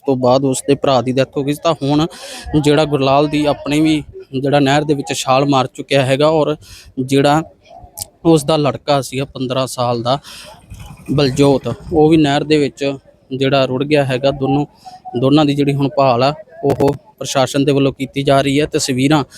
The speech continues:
ਮੁਕਤਸਰ ਦੇ ਜਿਹੜੀਆਂ ਵੜਿੰਗ ਕੋਲ ਦੀ ਨਹਿਰਾਂ ਟੱਪਦੀਆਂ ਨੇ, ਸਰਹੰਦ ਫੀਡਰ ਔਰ ਰਾਜਸਥਾਨ ਫੀਡਰ, ਇਹ ਉੱਥੋਂ ਦੀਆਂ ਤਸਵੀਰਾਂ ਸਾਂਝੀਆਂ ਕਰ ਰਹੇ ਹੈਗੇ ਆ। ਰਾਜਸਥਾਨ ਫੀਡਰ ਦੇ ਵਿੱਚ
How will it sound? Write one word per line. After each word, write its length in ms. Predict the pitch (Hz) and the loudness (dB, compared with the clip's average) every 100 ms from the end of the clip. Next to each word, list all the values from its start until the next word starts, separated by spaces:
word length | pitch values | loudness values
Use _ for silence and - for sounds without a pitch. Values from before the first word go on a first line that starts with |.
| - - - | -20 -6 2
ਮੁਕਤਸਰ 420 | 139 - - 175 | 2 2 0 0
ਦੇ 160 | 151 151 | 2 0
ਜਿਹੜੀਆਂ 360 | 147 147 151 | 2 0 0
ਵੜਿੰਗ 300 | 143 - 131 | -2 -2 -4
ਕੋਲ 300 | 135 - 135 | -4 -2 -2
ਦੀ 100 | 127 | 0
ਨਹਿਰਾਂ 300 | 139 131 147 | 0 0 0
ਟੱਪਦੀਆਂ 420 | 147 - 127 127 139 | -2 -4 -4 -2 -2
ਨੇ, 80 | |
ਸਰਹੰਦ 440 | 139 131 120 120 127 | -2 -4 -2 -2 -4
ਫੀਡਰ 480 | 135 127 - 143 143 | -4 -8 -2 0 2
ਔਰ 160 | 135 131 | 2 2
ਰਾਜਸਥਾਨ 520 | 127 120 123 - 131 | 0 -2 -4 -4 -4
ਫੀਡਰ, 400 | 117 131 123 147 - - - _ - | -4 -6 -2 -2 -2 -10 -20 _ 0
ਇਹ 120 | 160 | 2
ਉੱਥੋਂ 280 | 151 - 175 | 2 2 2
ਦੀਆਂ 160 | 180 | 4
ਤਸਵੀਰਾਂ 440 | 165 151 143 139 139 | 2 -4 -4 -4 -4
ਸਾਂਝੀਆਂ 400 | 143 135 143 139 | -4 -4 -2 -2
ਕਰ 160 | 135 | -2
ਰਹੇ 140 | 123 131 | -2 -2
ਹੈਗੇ 220 | 131 151 | -2 0
ਆ। 100 | 175 | 0
ਰਾਜਸਥਾਨ 520 | 151 135 180 - 170 | 0 -2 -4 0 0
ਫੀਡਰ 300 | - 147 143 | 0 -4 -4
ਦੇ 160 | 139 143 | -2 -2
ਵਿੱਚ 180 | 135 | -2